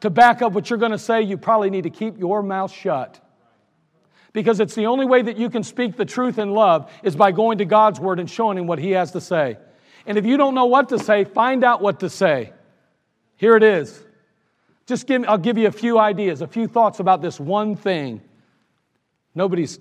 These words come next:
kids in here have ever had a drink. You know what I'm saying? Are you kidding? This stuff's gonna happen. So let me help you with this one. Notice First Corinthians six twelve. "All things are lawful unto me,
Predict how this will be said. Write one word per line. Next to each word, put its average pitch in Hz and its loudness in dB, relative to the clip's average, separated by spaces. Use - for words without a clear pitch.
kids 185 2
in 175 -4
here 185 -2
have 170 -2
ever 180 0
had 175 -2
a 165 -8
drink. 143 -6
You 190 -8
know 233 -2
what 226 0
I'm 214 -4
saying? 220 -4
Are 214 -4
you 190 -6
kidding? 226 -2
This 214 -6
stuff's - -2
gonna 202 -2
happen. 160 -6
So - -8
let 202 -2
me 214 -2
help 190 0
you 190 -4
with 180 -4
this 220 -4
one. 117 -16
Notice 247 0
First 247 0
Corinthians 226 -2
six 208 -4
twelve. 180 0
"All 262 10
things 254 -2
are 220 4
lawful 214 4
unto 160 -4
me, 151 -8